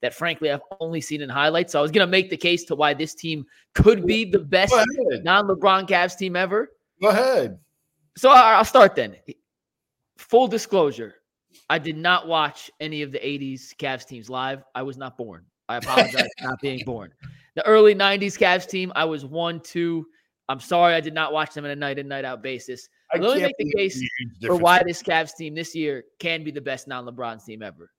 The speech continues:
Speaker 1: Take the LeBron years out, the Cavs as a franchise are four and fourteen in playoff series. They won a playoff series in nineteen,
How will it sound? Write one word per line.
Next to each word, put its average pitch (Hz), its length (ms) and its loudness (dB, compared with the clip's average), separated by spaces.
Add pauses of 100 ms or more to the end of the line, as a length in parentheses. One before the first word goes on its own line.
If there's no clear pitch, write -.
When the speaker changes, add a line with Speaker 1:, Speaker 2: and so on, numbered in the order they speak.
(160)
Speaker 1:
Take 214 160 0
the 226 60 -8
LeBron 185 360 0
years 165 180 -6
out, 156 160 -4
the 123 60 -12
Cavs 151 280 -4
as 139 100 -10
a 131 60 -12
franchise 117 640 -10 (320)
are 123 120 -6
four 175 320 -4
and 147 80 -12
fourteen 139 380 -10
in 104 80 -20
playoff 95 340 -10
series. 87 340 -16
They 117 100 -6
won 131 180 -6
a 120 40 -10
playoff 165 320 0
series 165 340 0
in 151 80 -8
nineteen, 151 500 -6